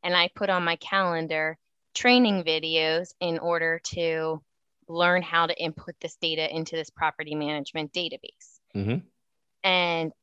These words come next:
Speaker 1: I thought to myself, "I'd so much rather just input the data and try to, try it on my own." So I just went off and started inputting data where I could and skipped the training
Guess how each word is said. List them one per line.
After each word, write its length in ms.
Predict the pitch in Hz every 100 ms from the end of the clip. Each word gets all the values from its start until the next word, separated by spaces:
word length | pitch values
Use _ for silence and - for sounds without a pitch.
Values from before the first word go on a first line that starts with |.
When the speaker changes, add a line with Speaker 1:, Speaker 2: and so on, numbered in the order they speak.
| _ _ _ _ _
Speaker 1:
I 260 | 175 170 175
thought 280 | 180 180 -
to 100 | 175
myself, 400 | 160 - 165 160
"I'd 160 | 165 -
so 120 | 165
much 220 | 160 -
rather 240 | 156 156 151
just 220 | 156 -
input 400 | 160 156 - -
the 80 | 156
data 340 | 156 156 156 160
and 100 | 160
try 260 | - 151 147
to, 120 | 143 - -
try 220 | 165 156
it 80 | 156
on 180 | 156 156
my 160 | 156
own." 180 | 151 165
So 160 | - 190
I 260 | 143 165
just 400 | 165 170 156 - 170
went 240 | 160 156
off 160 | 151 -
and 80 | 156
started 360 | - 156 151 -
inputting 500 | 156 - 160 156 151
data 280 | 156 156 151
where 300 | 151 147 143
I 100 | 143
could 460 | - 160 160 170 - _ _ _ _ _
and 460 | 170 160 156 151 147 _
skipped 400 | - - 170 -
the 80 | 151
training 400 | - 139 127 160